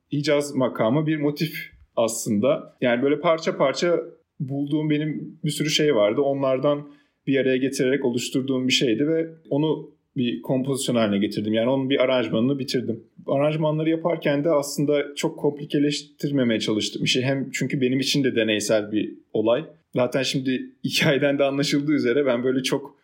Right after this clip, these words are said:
Türk müziğine hakim bir insan belki değilim. Yani akademik olarak. Ee, o yüzden de hep kendimi de çok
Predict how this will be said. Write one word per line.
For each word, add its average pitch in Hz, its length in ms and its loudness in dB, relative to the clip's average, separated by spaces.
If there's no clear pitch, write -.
Türk - 220 -6
müziğine 131 300 -2
hakim 131 480 0
bir 131 60 0
insan 127 500 -2
belki 123 420 2
değilim. 127 420 2
Yani - 160 -2
akademik 120 480 -2
olarak. 104 480 -2
Ee, 107 260 4
o 123 200 2
yüzden 143 300 2
de 143 240 0
hep - 240 -6
kendimi 135 380 0
de 131 60 0
çok - 160 -6